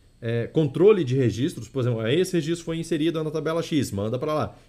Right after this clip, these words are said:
Esse registro foi alterado na tabela Y, manda pra lá. E assim por diante. Quanto,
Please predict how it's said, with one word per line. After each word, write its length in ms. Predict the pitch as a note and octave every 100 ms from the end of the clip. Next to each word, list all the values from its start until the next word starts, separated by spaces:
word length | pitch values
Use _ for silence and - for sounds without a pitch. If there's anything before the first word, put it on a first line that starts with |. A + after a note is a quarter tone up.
| -
Esse 220 | B2+ C#3+
registro 240 | C3 D#3+
foi 120 | D#3+
alterado 420 | D#3+ D#3+ E3+ D#3 D#3
na 60 |
tabela 340 | D3+ D3+ D#3+ F3
Y, 280 | C#3 -
manda 240 | F2+ G2 B2+
pra 180 | D3 D#3+
lá. 300 | D3 F#2+ -
E 60 | G#2+
assim 140 | G#2
por 120 | G2
diante. 320 | F#2 C3 G3+ - - - - - _ _
Quanto, 560 | E3+ G#3 A#3 B3+ C4+